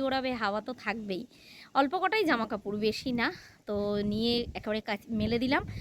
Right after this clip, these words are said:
আর বালতিটা এখন নিচে নিচ্ছি না, ওই যে মেয়ে জুতো রেখে গেছে, কারণ এখন ওকে বললাম রোদ পড়েনি তো,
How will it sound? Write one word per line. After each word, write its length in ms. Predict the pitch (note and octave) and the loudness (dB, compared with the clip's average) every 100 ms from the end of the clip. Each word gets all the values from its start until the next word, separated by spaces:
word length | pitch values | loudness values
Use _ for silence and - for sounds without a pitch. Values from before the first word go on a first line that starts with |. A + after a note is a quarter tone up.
| - - G#3 | -10 -10 0
আর 100 | G#3 G#3+ | 0 4
বালতিটা 360 | G#3+ G3+ A#3+ A#3+ | 4 2 2 2
এখন 140 | A#3+ C4+ B3 | 2 2 0
নিচে 180 | A#3+ C#4+ | 0 0
নিচ্ছি 340 | B3 - - D4 D4+ | 0 -2 -4 0 2
না, 60 | A4 D4+ | 2 0
ওই 60 | A3+ | 0
যে 60 | A#3 | 2
মেয়ে 160 | A3 A#3 G3+ | 2 0 -2
জুতো 240 | A3+ B3+ B3+ A#3+ | -4 2 2 2
রেখে 180 | A3+ A#3+ | 0 0
গেছে, 260 | B3 B3 F4 G#4 - - - - | 2 2 -2 -4 -12 -14 -14 -2
কারণ 180 | A3 A#3 A#3 | 0 2 0
এখন 120 | A#3+ B3 | 0 -2
ওকে 140 | A3+ A#3+ | 0 0
বললাম 260 | A#3 B3 E4+ C4+ A#3+ - A3+ | 2 4 2 2 0 -2 2
রোদ 160 | A#3+ B3+ - | 4 2 0
পড়েনি 300 | C4 B3+ D#4+ | 2 2 2
তো, 40 | - | 2